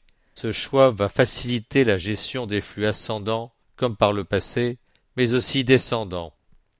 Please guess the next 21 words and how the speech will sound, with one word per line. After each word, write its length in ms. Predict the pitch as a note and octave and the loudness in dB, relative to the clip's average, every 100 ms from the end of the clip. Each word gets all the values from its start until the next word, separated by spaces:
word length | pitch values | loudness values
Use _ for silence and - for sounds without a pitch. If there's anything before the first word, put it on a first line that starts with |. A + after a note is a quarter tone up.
| _ _ _ | _ _ _
La 100 | G2 | -10
possibilité 800 | - A2 - F#2+ G#2+ G#2+ - A2+ | -6 -8 -6 -4 -2 -2 0 -2
d'utiliser 560 | F#2+ - G2+ G2 F#2+ A2 | -2 -6 -6 -4 -2 -2
ce 160 | - | -4
dispositif 840 | F2+ A#2 - - A2 A2 - A2+ | -10 -10 -10 -8 -6 -6 -8 -8
en 80 | G#2+ | -8
montée 520 | G2+ G#2 - A2+ A#2 - | -8 -10 -4 -4 -4 -4
et 120 | A#2 | -4
en 80 | A2 | -2
descente 560 | A2 G#2 - F2+ E2 _ _ _ _ _ _ _ _ | -2 -4 -8 -12 -14 _ _ _ _ _ _ _ _
devrait 320 | G#2+ G2+ G#2 - | -8 -2 0 0
également 460 | B2 A2+ A2 G#2 | 2 4 2 -4
limiter 480 | F#2+ G2 G2+ - A#2 | -6 -6 -8 -4 -4
les 100 | G2+ | -4
blocages 640 | D#2+ F#2+ F#2+ - A2 G#2+ | -6 -8 -2 2 2 2
intempestifs. 920 | G2+ F#2 G2+ G2 F2+ - E2+ D#2+ - _ _ _ _ _ _ _ _ _ _ _ _ _ | -4 -6 -8 -8 -10 -12 -16 -18 -20 _ _ _ _ _ _ _ _ _ _ _ _ _
Par 200 | G#2 F2+ | -6 -4
ailleurs, 480 | G2 G#2+ A2+ A#2 - _ _ _ | -4 -2 -2 -4 -10 _ _ _
contre 320 | - F#2+ G2 | -16 -14 -14
toute 260 | - C#3 A#2+ | -12 -2 0
attente, 440 | G#2 G#2+ G2+ G2+ | 0 -2 -6 -8